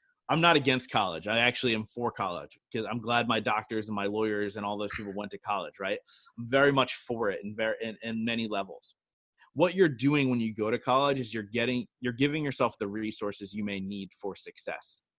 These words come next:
But if you are not resourceful, you're never going to become successful. So you need to then take those resources and actually put them to use. But the resources you're gathering, millions of other people are getting the same resources.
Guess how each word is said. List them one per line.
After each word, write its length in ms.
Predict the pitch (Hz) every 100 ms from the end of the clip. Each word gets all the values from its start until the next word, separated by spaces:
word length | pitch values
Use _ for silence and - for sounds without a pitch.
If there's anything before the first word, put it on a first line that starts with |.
| _ _ _
But 100 | 127
if 100 | 127
you 180 | 127 151
are 80 | 175
not 220 | 165 143
resourceful, 920 | 123 - 135 110 - - 190 104 107 _ _ _ _ _ _ _ _
you're 100 | 131
never 260 | 139 135 131
going 220 | 127 117
to 60 | 110
become 320 | 107 110 101
successful. 680 | - - - 92 - - - _ _ _ _ -
So 140 | - 139
you 160 | 139
need 200 | 147 196
to 140 | 185 107
then 280 | 127 139 135
take 300 | 135 156 143
those 220 | 135 120
resources 420 | 127 120 120 110
and 100 | 110
actually 260 | 113 - 104 -
put 200 | 127 -
them 160 | 110 104
to 120 | 98
use. 360 | 101 85 - _
But 100 | 143 -
the 80 | 127
resources 560 | 135 151 156 139 123
you're 120 | 117 98
gathering, 460 | 107 117 151 165 185 _ -
millions 580 | 131 147 160 170 165 139
of 100 | 131
other 180 | 131 117
people 260 | 127 120
are 60 | 113
getting 260 | 110 110
the 100 | 104
same 380 | - - 107 101
resources. 640 | 98 95 - 73 - -